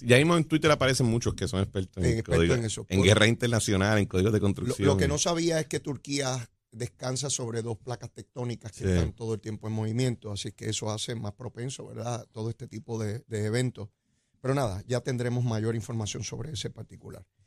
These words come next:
Speaker 2: Eh, hablaba sobre las primarias.
Speaker 1: ¿A quién vamos a quemar hoy?
Speaker 2: Bueno, no, no, no, no. Sí, vamos a quemar.
Speaker 1: Vamos a quemar.
Speaker 2: Eh, sí. Este
Speaker 1: Yo no, yo no voy a decir que yo participo de eso, pero por alguna razón tengo un can-, un tanque de gasolina al lado mío.
Speaker 2: Mu-,
Speaker 1: Pero
Speaker 2: muy
Speaker 1: dale,
Speaker 2: bien.
Speaker 1: exacto.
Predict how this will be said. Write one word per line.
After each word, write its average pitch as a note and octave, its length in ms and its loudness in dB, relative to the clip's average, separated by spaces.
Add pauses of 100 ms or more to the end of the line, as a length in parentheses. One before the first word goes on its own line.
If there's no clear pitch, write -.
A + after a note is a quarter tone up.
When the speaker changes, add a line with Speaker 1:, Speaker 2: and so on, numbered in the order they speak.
(440)
Speaker 2:
Eh, B2+ 520 2
hablaba E3+ 280 0
sobre G#3+ 300 -4
las F#3+ 140 -2
primarias. F3 580 0
Speaker 1:
¿A A2+ 60 6
quién D3+ 180 8
vamos F#3+ 220 6
a - 20 -10
quemar C#3 320 6
hoy? D#2 160 0
Speaker 2:
Bueno, F3 460 0
no, E3+ 260 -6
no, A#3+ 240 -8
no, G#3+ 220 -8
no. F3+ 560 -6
Sí, D#3+ 200 2
vamos E3 220 2
a - 40 -6
quemar. B2 260 -4 (100)
Speaker 1:
Vamos C#3+ 200 4
a - 20 -10
quemar. A2+ 180 2
Speaker 2:
Eh, B2+ 240 4
sí. A#2 260 -2 (360)
Este B2 200 0
Speaker 1:
Yo C3 120 8
no, E3+ 120 6
yo D3 180 4
no F#3 100 8
voy G3 120 8
a F#3+ 40 8
decir F#3+ 280 4
que E3 160 4
yo C#3+ 160 6
participo D#3+ 540 4
de F3 60 8
eso, D#3+ 240 4
pero B2 200 6
por A2 120 4
alguna B2 180 6
razón C#3+ 260 4
tengo A#2+ 140 4
un B2 80 2
can-, B2 300 0
un A#2+ 180 4
tanque A#2 260 2
de A2+ 60 8
gasolina G#2 380 4
al F#2 80 4
lado F2 140 4
mío. D#2 200 -6
Speaker 2:
Mu-, - 80 -2
Speaker 1:
Pero F2+ 120 2
Speaker 2:
muy G#2 100 6
Speaker 1:
dale, F2+ 140 4
Speaker 2:
bien. E2 120 0
Speaker 1:
exacto. - 260 -14